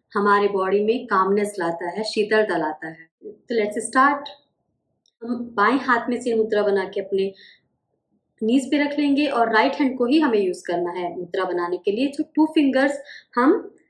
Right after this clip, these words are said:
First two fingers, index finger, middle finger को हम पे रखेंगे, आजना चक्र भी हम इसको बोलते हैं, यहाँ पे, ठीक है, between our eyebrows। और हम thumb use करेंगे अपने right nostril को close करने के लिए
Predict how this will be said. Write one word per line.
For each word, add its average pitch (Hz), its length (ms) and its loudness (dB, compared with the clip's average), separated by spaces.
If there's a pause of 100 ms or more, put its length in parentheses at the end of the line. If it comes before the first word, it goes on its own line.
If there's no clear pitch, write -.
(520)
First 311 240 0
two 302 80 2
fingers, 170 580 0
index 208 380 0
finger, 294 260 4
middle 214 240 2
finger 214 340 0
को 262 200 -2
हम 311 220 -2 (180)
पे 196 240 -6
रखेंगे, 202 540 -2 (160)
आजना 220 280 2
चक्र 196 260 -2
भी 196 120 0
हम 208 120 2
इसको 190 220 -4
बोलते 185 320 0
हैं, 285 100 2
यहाँ 190 280 -6
पे, 156 180 -8 (460)
ठीक 285 140 -4
है, 269 120 2
between 214 420 4
our 262 220 2
eyebrows। 175 340 -2 (880)
और 233 260 2 (100)
हम 240 220 -6
thumb 285 220 4
use 277 240 0
करेंगे 233 400 4
अपने 285 340 0
right 240 320 2
nostril 202 440 0
को 311 280 0 (260)
close 240 260 6
करने 175 320 -2
के 165 80 -6
लिए 160 280 -4